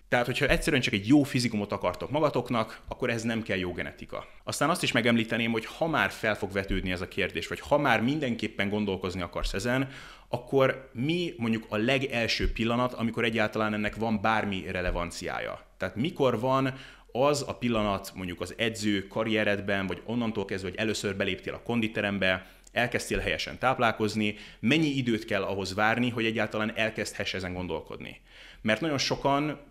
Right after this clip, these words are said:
alig kezdtek még el edzeni, pár hónapja csinálják ezt az egészet, és már kijelentik, hogy hát nekem, nekem ez nem megy, rossz a genetikám, fölösleges ezzel foglalkozni.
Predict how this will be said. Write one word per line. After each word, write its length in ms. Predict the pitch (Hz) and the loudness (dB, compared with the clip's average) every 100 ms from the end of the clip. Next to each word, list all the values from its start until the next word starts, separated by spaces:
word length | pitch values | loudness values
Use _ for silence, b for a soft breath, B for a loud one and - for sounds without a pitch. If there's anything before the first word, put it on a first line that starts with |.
| - - | -20 -4
alig 200 | 123 131 | 0 0
kezdtek 340 | - 110 110 101 | 0 -2 0 0
még 180 | 95 | 0
el 80 | 92 | 2
edzeni, 500 | 104 113 123 131 143 | 2 2 2 4 2
pár 360 | 139 - 110 107 | -2 0 2 2
hónapja 340 | 107 98 - | 0 -4 -4
csinálják 420 | - 104 92 87 | -2 -2 0 -2
ezt 140 | 92 90 | -4 -6
az 100 | 90 | -2
egészet, 680 | 127 139 143 147 147 - - | 0 0 4 2 2 -16 -8
és 200 | 123 - | 0 2
már 220 | 135 110 | 4 2
kijelentik, 460 | - 117 110 107 104 | 2 0 0 0 -2
hogy 140 | 101 | -2
hát 180 | 135 139 | -2 0
nekem, 260 | 113 107 104 92 | 0 0 -2 -2
nekem 200 | 98 98 | -4 -4
ez 100 | 92 | -4
nem 160 | 104 104 | -2 0
megy, 280 | 98 92 | 0 -2
rossz 280 | 92 117 - | -2 -4 -2
a 60 | 107 | -2
genetikám, 540 | 107 95 - 95 87 | -2 -2 -4 -2 -2
fölösleges 520 | - 101 - 92 87 | -2 -4 -4 -4 -4
ezzel 240 | 90 90 85 | -4 -4 -6
foglalkozni. 680 | 90 85 73 62 - 64 | -6 -6 -8 -8 -12 -14